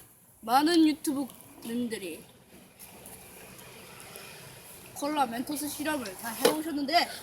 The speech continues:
저는 바트이기 때문에 아주 재미나게 한번 해보려고 콜라를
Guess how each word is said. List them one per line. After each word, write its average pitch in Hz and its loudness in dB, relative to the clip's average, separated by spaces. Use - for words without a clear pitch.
저는 349 2
바트이기 320 0
때문에 226 -2
아주 214 -8
재미나게 262 0
한번 247 -6
해보려고 240 2
콜라를 311 8